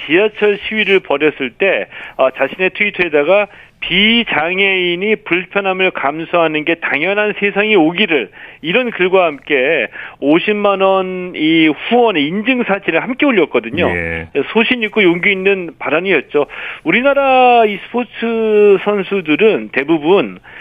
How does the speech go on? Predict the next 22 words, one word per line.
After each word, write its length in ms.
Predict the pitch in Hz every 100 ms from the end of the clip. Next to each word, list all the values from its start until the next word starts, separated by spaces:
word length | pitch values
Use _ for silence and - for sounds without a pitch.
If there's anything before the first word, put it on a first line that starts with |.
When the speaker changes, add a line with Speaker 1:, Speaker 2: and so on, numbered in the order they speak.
| -
Speaker 1:
이 80 | 131
사회적 480 | - 202 214 202 208
문제나 420 | 170 160 156 160
우리 160 | 175 175
공동체 540 | - 156 165 196 -
문제에서는 960 | 175 143 147 151 151 151 151 147 151 185
한 280 | 180 214 196
발 240 | 185 220 - - -
다들 260 | - 123 160
다 100 | 202
이 80 | 170
비켜서 460 | - 139 202 226 262
있거든요. 540 | 220 180 117 117 202
Speaker 2:
대부분 320 | 127 90 107
그렇죠. 320 | 123 82 -
Speaker 1:
아, 180 | - 165 - 143
Speaker 2:
네. 160 | 151 151
Speaker 1:
예, 200 | 143 165
그렇죠. 440 | 156 165 - 139 113 - - -
아, 220 | 147 147
이런 1120 | 151 202 220 214 208 208 202 196 196 190 185 175
현실인데 760 | 233 - 175 151 135 170 110